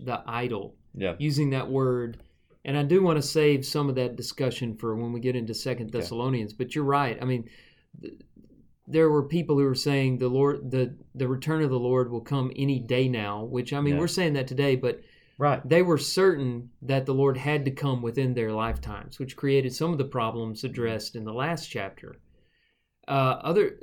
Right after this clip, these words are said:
Speaker 1: so some were reacting, they weren't really grieving over that. They were like, "Hey, that's great. I can quit my job. I don't have to work."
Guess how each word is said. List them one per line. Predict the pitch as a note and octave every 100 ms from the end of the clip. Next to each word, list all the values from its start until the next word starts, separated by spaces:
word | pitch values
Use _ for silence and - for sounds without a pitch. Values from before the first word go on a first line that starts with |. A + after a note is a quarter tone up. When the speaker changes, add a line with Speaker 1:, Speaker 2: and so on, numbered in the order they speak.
| - D#3+
Speaker 1:
so | - E3 D#3
some | C#3+ G3 A3+
were | G3 C#3+
reacting, | C3 C#3+ C#3+ C#3+ D3 C#3
they | D3+
weren't | D#3+
really | C#3 C#3+
grieving | C3 C3 E3+ F#3 D3
over | B2+ A#2
that. | A#2 A#2 A#2
They | C3 C#3
were | D3 B2
like, | A#2 A2 -
"Hey, | A2 D3
that's | C#3 D3 -
great. | D3+ D3 B2
I |
can | G#2+ A2+
quit | G#2+ D#3+ -
my | A#2
job. | G#2+ C#3+ C#3 C3+ C3 A#2
I |
don't | A2 A#2
have | A#2 A2+
to | -
work." | A2 B2 D3 C#3+ -